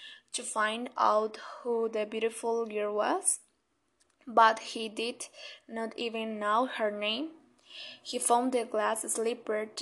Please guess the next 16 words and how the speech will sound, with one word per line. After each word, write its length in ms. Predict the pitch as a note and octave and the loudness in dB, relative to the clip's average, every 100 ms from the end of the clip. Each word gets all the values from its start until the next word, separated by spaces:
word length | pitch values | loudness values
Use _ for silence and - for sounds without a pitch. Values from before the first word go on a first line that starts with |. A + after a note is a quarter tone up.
| - - | -14 -2
that 260 | A3+ G#3+ - | 0 0 -2
had 560 | - - A#3 A3+ A3 A3 - - | -6 -4 2 4 2 0 -14 -14
come 300 | - A3+ A3 | -4 -2 -2
off 160 | G#3+ A3 | -2 -2
Cinderella's 800 | - A3 G#3+ G#3+ A3+ A3 - - | -4 -2 0 4 4 4 2 0
foot 360 | - A3 - - - - - | 0 -6 -8 -14 -12 -12 -2
as 280 | G#3 A3+ - | 0 2 2
she 240 | - A3+ G#3+ | 2 2 0
ran 260 | G#3+ G#3+ | 0 0
home. 460 | G#3+ - G#3 G#3 C4 - - - - - | -2 2 4 2 -2 -12 -20 -20 -14 -8
The 80 | G#3+ | -8
prince 520 | - - A3 A3+ - - | -6 -4 -4 -4 -6 -6
said, 640 | - - - - - - - - _ _ _ _ _ - | -6 -2 -2 -4 -14 -16 -16 -20 _ _ _ _ _ 2
"I 160 | E4 F4 | 8 8
will 240 | D#4 D#4 | 8 4
find 380 | D#4 - D4+ F4+ | 4 2 2 2